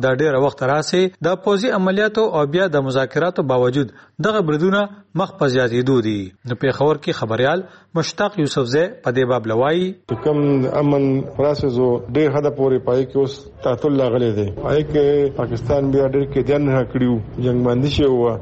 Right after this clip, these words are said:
Speaker 2: اوس هم کوششونه روان دي چې کوم خلک په دې کې لګیا دي، هغوی ناامیده نه دي. بل جنوبي وزیرستان او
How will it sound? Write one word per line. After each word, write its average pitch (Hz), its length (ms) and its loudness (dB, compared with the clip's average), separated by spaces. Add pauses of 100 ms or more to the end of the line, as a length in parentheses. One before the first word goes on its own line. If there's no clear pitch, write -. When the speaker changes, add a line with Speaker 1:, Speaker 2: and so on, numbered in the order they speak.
(140)
Speaker 2:
اوس 185 200 -2
هم 151 200 0
کوششونه 131 520 -2
روان 131 320 2
دي 139 100 2
چې 117 180 -8
کوم 123 200 -2
خلک 123 160 -2
په 120 60 0
دې 123 200 0
کې 123 120 -2
لګیا 127 320 0
دي، 123 80 2 (220)
هغوی 123 340 2
ناامیده 120 440 2
نه 131 120 2
دي. 107 80 0 (280)
بل 151 120 2 (280)
جنوبي 120 420 0
وزیرستان 139 560 0
او 117 80 -2